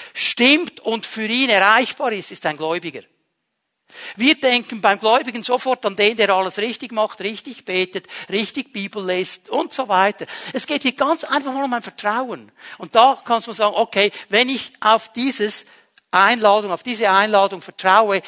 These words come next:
in meiner ganzen Unperfektheit, mit meinen ganzen Problemen, mit allem, was noch nicht fromm genug ist, bin ich trotzdem ein Gläubiger, weil ich vertraue.“ Verstehen wir? So müssen wir das verstehen.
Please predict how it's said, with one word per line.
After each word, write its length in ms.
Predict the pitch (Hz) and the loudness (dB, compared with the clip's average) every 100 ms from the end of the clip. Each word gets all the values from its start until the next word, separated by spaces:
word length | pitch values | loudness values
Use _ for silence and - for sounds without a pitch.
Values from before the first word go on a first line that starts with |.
| - | -12
in 100 | 196 | -6
meiner 220 | 208 208 | -2 0
ganzen 420 | 220 302 349 240 | 2 2 0 -2
Unperfektheit, 880 | 247 277 240 202 220 214 - 123 117 - - | -2 -2 -4 0 0 0 -8 -10 -10 -16 -12
mit 80 | 202 | -4
meinen 180 | 220 226 | -2 4
ganzen 460 | 247 330 - 302 | 6 6 2 -8
Problemen, 580 | - 233 202 220 233 156 - - | -6 -4 2 2 0 -8 -14 -8
mit 160 | 214 226 | 0 6
allem, 280 | 277 330 | 6 4
was 140 | 247 214 | 0 -4
noch 80 | 214 | -4
nicht 200 | 277 - | -4 -2
fromm 320 | 262 247 262 | 4 4 2
genug 380 | 269 247 254 202 | -4 -4 -4 -4
ist, 420 | 127 - - - _ | -4 -6 -8 -14 _
bin 120 | 170 147 | -16 -14
ich 120 | - | -8
trotzdem 500 | 175 202 - 196 175 | -6 -6 -8 -8 -8
ein 120 | 131 | -8
Gläubiger, 580 | 147 143 180 180 147 117 | -4 -4 -4 -10 -16 -12
weil 140 | 123 | -12
ich 100 | 131 | -12
vertraue.“ 500 | - - 139 143 120 - _ _ _ | -18 -10 -6 -6 -8 -18 _ _ _
Verstehen 340 | - 160 233 254 | -18 -2 -2 -2
wir? 140 | 302 - _ _ _ _ - | -8 -14 _ _ _ _ -14
So 240 | - 247 254 | -2 2 2
müssen 260 | 254 - | -2 -6
wir 60 | 233 | -2
das 220 | 214 196 | -2 -2
verstehen. 500 | 190 - 185 147 110 | -12 -10 -8 -8 -12